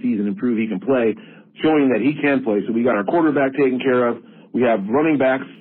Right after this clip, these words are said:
'cause we end up bringing back Aaron Jones and we got Dylan. Um, we got wide receivers 'cause it looks like, uh, Christian Watson and, and Dobbs can play. Um, we'll, we'll see who else kinda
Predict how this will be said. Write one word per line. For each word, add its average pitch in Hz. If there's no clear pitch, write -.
'cause 110
we 117
end 123
up 123
bringing 127
back 120
Aaron 120
Jones 127
and 120
we 127
got 123
Dylan. 113
Um, 98
we 127
got 117
wide 143
receivers 143
'cause 117
it 113
looks 135
like, 135
uh, 117
Christian 139
Watson 139
and, 101
and 107
Dobbs 135
can 127
play. 139
Um, 98
we'll, 117
we'll 107
see 131
who 123
else 127
kinda 127